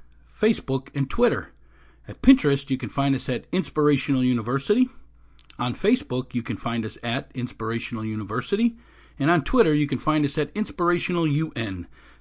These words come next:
Them are all of our social media sites. Hoping you join us today and elaborate on this discussion throughout the day and follow our great tips on building this mental toughness, this ability to move forward under pressure.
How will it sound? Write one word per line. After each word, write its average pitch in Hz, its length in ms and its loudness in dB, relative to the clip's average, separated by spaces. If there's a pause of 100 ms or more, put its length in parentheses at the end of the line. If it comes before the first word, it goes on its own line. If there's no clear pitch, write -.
Them 208 160 0
are 123 100 0
all 156 160 2
of 135 80 2
our 113 140 -2
social 160 360 -2
media 143 360 2
sites. - 480 -4
Hoping - 440 -4
you 135 120 0
join 135 260 -2
us 120 140 -4
today 180 420 0
and 151 100 0
elaborate 135 520 0
on 127 120 0
this 139 160 0
discussion 147 560 -6
throughout 147 380 0
the 170 80 -4
day 139 320 -2 (400)
and 143 140 -2
follow 156 320 4
our 147 160 2
great 143 320 -2
tips 131 280 -4
on 120 240 -2 (460)
building 185 300 4
this 165 160 0
mental 156 300 0
toughness, 120 500 -6
this - 160 -8
ability 151 480 2
to 151 80 2
move 147 240 4
forward 131 440 0
under 120 360 0 (160)
pressure. 113 480 -4